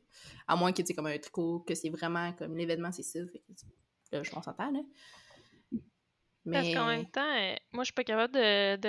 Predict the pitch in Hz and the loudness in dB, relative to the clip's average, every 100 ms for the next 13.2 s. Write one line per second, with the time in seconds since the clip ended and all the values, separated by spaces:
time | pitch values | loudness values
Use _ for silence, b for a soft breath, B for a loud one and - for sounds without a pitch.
0 | 214 208 - 240 233 214 - 214 220 208 | 0 -2 0 -4 -2 -2 2 0 0 -4
1 | 214 202 202 226 - 214 202 - - - | 2 2 2 0 -2 -4 0 2 0 -2
2 | - 202 - 208 208 - - 214 208 190 | -2 -2 0 0 0 -2 0 2 2 0
3 | 185 208 254 269 B B B 240 - - | 2 2 4 0 B B B 4 4 4
4 | 233 262 240 214 208 202 233 240 214 202 | 4 8 10 10 8 4 6 6 8 8
5 | 190 208 226 214 202 202 196 196 220 214 | 10 8 4 4 2 6 6 6 6 6
6 | 196 190 202 208 214 202 196 185 190 208 | 8 6 8 6 4 0 2 4 4 4
7 | 202 190 208 - 196 185 175 180 202 196 | 4 4 0 0 0 2 2 2 2 2
8 | 185 - 196 202 - 185 180 185 190 190 | 0 2 2 0 -6 -2 -2 -2 -6 -4
9 | 190 202 - - 180 180 - _ _ _ | 0 0 0 2 4 2 -8 _ _ _
10 | 208 196 208 202 196 196 208 208 202 202 | 4 4 6 4 6 6 4 4 4 6
11 | 202 196 202 196 208 208 214 233 240 226 | 8 6 4 0 0 -2 -2 -2 0 2
12 | 220 220 247 262 285 285 294 - 262 - | 4 4 2 -2 -2 -2 -2 2 0 4
13 | 269 277 | 2 2